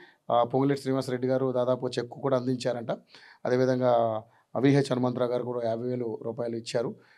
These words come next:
So వీళ్ళకి ఏం లేదు, వాళ్ళకి మంచి, ఆ, చదువుకి సంబంధించినటువంటి అన్ని రకాల వసతులు కూడా వాళ్ళకి కల్పించాలి. అదేవిధంగా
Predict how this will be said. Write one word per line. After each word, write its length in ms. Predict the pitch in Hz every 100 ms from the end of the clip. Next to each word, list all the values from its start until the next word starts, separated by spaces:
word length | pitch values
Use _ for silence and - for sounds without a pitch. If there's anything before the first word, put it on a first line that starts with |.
| _ -
So 100 | 170
వీళ్ళకి 320 | 165 170 151
ఏం 120 | 180
లేదు, 220 | 175 127 120
వాళ్ళకి 280 | 127 127
మంచి, 500 | 131 135 151 165 139 - 123
ఆ, 360 | 117 117 113 110
చదువుకి 320 | 131 143 160
సంబంధించినటువంటి 1000 | 139 135 131 131 123 120 123 120 123 113 - - -
అన్ని 260 | 131 196 226
రకాల 280 | 202 175 151
వసతులు 400 | 135 131 156 165
కూడా 180 | 151 147
వాళ్ళకి 200 | 135 123
కల్పించాలి. 640 | 120 117 127 131 143 262 - - -
అదేవిధంగా 680 | 120 156 160 156 151 143